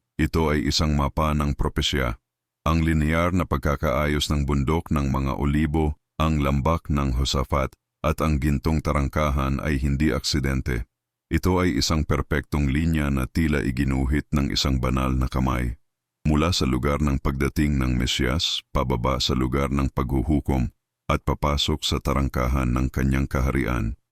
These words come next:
Ito ay isang landas na tinahak ni Jesus sa kanyang unang pagparito at tatahakin muli sa kanyang maluwalhating pagbabalik.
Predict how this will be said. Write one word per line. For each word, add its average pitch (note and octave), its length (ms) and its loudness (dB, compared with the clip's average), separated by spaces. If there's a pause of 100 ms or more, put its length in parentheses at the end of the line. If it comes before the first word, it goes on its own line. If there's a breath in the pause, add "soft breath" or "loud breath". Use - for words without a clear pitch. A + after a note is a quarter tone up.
(320)
Ito A#2 320 4
ay G2 160 4
isang G#2 160 4
landas F2+ 480 4
na E2 80 2
tinahak D2 480 0
ni C#2 160 2
Jesus C#2 400 2
sa - 80 -2
kanyang C2+ 360 2
unang C#2 280 2
pagparito C2 640 -2
at A1+ 160 -4
tatahakin C#2 560 0
muli A1+ 240 0
sa - 160 -2
kanyang C2 320 2
maluwalhating B1 720 0
pagbabalik. A1 600 -4